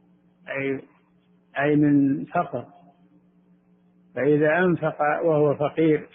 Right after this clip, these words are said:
حسب استطاعته فهذا دليل على قوة إيمانه. قال تعالى: "ويؤثرون على أنفسهم ولو كان بهم خصاصة،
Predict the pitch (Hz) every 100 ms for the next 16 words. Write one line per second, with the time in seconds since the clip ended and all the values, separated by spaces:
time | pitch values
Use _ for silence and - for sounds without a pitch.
0 | - 160 160 143 139 - 143 156 151 135
1 | - 160 143 165 185 185 170 196 214 165
2 | 117 135 143 147 - 196 170 151 156 160
3 | 185 185 143 113 _ _ _ _ - _
4 | _ _ _ _ _ _ _ _ _ _
5 | _ - 139 139 131 135 135 151 147 139
6 | 127 127 120 151 175 160 139 131 131 143
7 | 165 139 147 156 160 170 226 _ _ _
8 | _ _ _ _ _ _ _ _ - 180
9 | 185 147 - 151 147 143 143 143 143 143
10 | - _ _ _ _ _ _ _ _ _
11 | _ _ 147 131 156 143 - 120